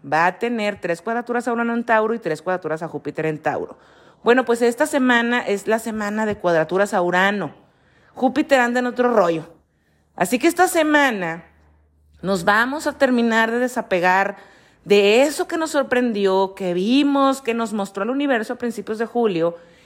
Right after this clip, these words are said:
y que ahorita hay que hacer ese ajuste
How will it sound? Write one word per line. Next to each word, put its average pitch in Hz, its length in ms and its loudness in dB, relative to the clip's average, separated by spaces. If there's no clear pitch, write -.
y 220 120 -4
que 262 100 2
ahorita 269 560 2
hay 240 180 0
que 277 140 -6
hacer 269 180 0
ese 269 160 0
ajuste 208 720 -2